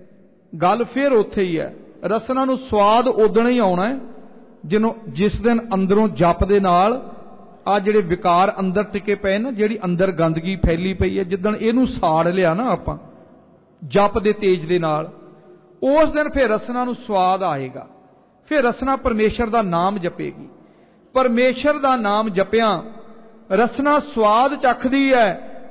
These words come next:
ਤੇ ਉਹ ਸਵਾਦ ਚੱਖਦੀ ਜਿਹੜਾ ਕਦੇ ਖਤਮ ਨਹੀਂ ਹੁੰਦਾ। ਸਤਿਗੁਰੂ ਦੇ ਪਾਵਨ ਵਚਨ ਨੇ, ਐਸਾ ਆਨੰਦ ਬਣਦਾ ਫਿਰ। ਉਹ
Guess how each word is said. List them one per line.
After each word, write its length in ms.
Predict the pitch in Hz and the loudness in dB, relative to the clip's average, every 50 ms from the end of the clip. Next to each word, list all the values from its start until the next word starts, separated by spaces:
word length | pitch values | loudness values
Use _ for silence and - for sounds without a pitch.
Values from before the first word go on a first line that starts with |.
| - | -2
ਤੇ 160 | 285 285 277 - - | 0 0 0 -2 -4
ਉਹ 320 | - 269 320 359 392 415 | -4 0 2 2 4 2
ਸਵਾਦ 460 | - - - 247 226 233 254 262 254 - | 2 2 2 4 4 4 4 2 0 0
ਚੱਖਦੀ 400 | 247 - - - 240 240 262 240 | 0 0 0 -2 -4 -4 -4 -2
ਜਿਹੜਾ 260 | 196 233 240 233 214 | 0 2 2 2 2
ਕਦੇ 880 | 226 - - - 285 302 320 311 302 294 285 285 277 277 269 269 262 | 0 -4 -6 -4 -4 -2 0 0 2 2 4 4 4 4 4 2 2
ਖਤਮ 400 | 262 - - 214 226 - 226 208 | 0 -2 -4 -6 -6 -6 -8 -10
ਨਹੀਂ 160 | 202 190 180 156 | -10 -12 -12 -14
ਹੁੰਦਾ। 280 | 135 - 139 - - - - - - _ _ _ _ _ _ _ _ _ _ _ _ _ _ _ _ _ _ | -14 -16 -18 -20 -20 -20 -20 -20 -20 _ _ _ _ _ _ _ _ _ _ _ _ _ _ _ _ _ _
ਸਤਿਗੁਰੂ 380 | _ - 208 208 202 220 240 247 | _ -4 -2 -2 -2 -4 -2 -2
ਦੇ 60 | 240 | -2
ਪਾਵਨ 400 | 240 247 220 208 208 208 226 233 | 0 0 2 2 2 2 0 0
ਵਚਨ 380 | 208 214 226 226 285 294 277 262 | 0 -2 -2 -2 -2 -4 -4 -4
ਨੇ, 160 | 226 175 156 - - - - - - - - - _ _ _ _ _ _ _ _ - | -6 -8 -10 -12 -18 -20 -20 -20 -20 -20 -20 -20 _ _ _ _ _ _ _ _ -2
ਐਸਾ 300 | 247 247 247 247 311 311 | 0 0 0 2 2 0
ਆਨੰਦ 500 | 311 294 240 254 247 240 254 302 311 320 | 0 0 0 0 2 2 2 2 0 0
ਬਣਦਾ 400 | 302 277 247 240 233 247 240 240 | 0 2 0 0 2 2 2 2
ਫਿਰ। 300 | - 240 240 220 175 - - - - - - - - - - - - - - _ _ _ _ _ _ _ _ _ _ _ _ _ - | 2 0 0 -2 -2 -4 -10 -14 -20 -20 -20 -20 -20 -20 -20 -20 -20 -20 -20 _ _ _ _ _ _ _ _ _ _ _ _ _ 0
ਉਹ 160 | 294 302 | 2 4